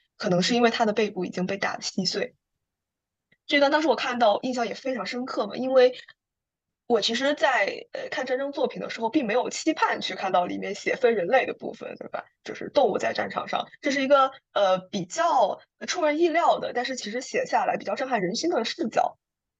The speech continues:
那当时的那群反对者呢，他们争议点主要在于，可能他们觉得马在，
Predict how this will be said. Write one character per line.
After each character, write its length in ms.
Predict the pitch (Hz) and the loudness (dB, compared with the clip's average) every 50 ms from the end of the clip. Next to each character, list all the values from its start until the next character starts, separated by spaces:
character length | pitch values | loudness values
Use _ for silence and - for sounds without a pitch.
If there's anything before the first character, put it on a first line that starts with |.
| _ _ _ _ _ _ _ - | _ _ _ _ _ _ _ 2
那 440 | 269 294 285 277 254 233 - - - _ _ _ | 4 6 6 6 6 2 0 -6 -12 _ _ _
当 140 | - 330 349 | 2 2 2
时 100 | 330 262 | 2 0
的 100 | 247 247 | -2 -2
那 160 | 262 269 262 | 0 -2 -2
群 220 | - - 214 208 220 | -4 -6 -8 -8 -6
反 160 | - - - | -4 -4 -2
对 140 | - 269 247 | -2 -2 -2
者 200 | - 214 - - | -2 -2 -4 -4
呢， 140 | - - - | -6 -8 -8
他 200 | - - 254 254 | -6 -2 -2 0
们 160 | 269 262 226 214 | 2 2 2 2
争 180 | 285 277 294 | 2 0 0
议 80 | 285 240 | 0 -2
点 200 | 208 - - - | -2 -2 -4 -2
主 100 | - - | -2 0
要 140 | - 196 202 | 0 0 2
在 220 | - 240 208 196 | 2 2 2 2
于， 200 | 175 175 170 180 | 2 0 -2 -2
可 120 | - - | -2 -4
能 120 | 196 196 196 | -6 -6 -4
他 100 | 196 196 | -4 -2
们 100 | 202 196 | -2 -2
觉 140 | - 175 170 | 0 0 4
得 120 | 190 202 | 4 4
马 240 | 214 214 190 - - | 4 2 0 -2 -2
在， 320 | - 220 208 202 196 - | 0 2 2 2 0 -2